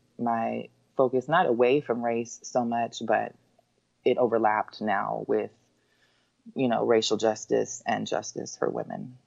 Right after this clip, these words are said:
So that's kind of how I ended up working on what I'm working with,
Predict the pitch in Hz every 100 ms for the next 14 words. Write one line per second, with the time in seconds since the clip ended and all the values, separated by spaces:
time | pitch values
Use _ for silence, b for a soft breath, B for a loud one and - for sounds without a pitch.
0 | _ _ - 127 120 131 - - 165 139
1 | 139 123 117 120 120 113 - _ _ _
2 | _ 123 120 - 120 117 117 117 113 113
3 | 113 117 117 113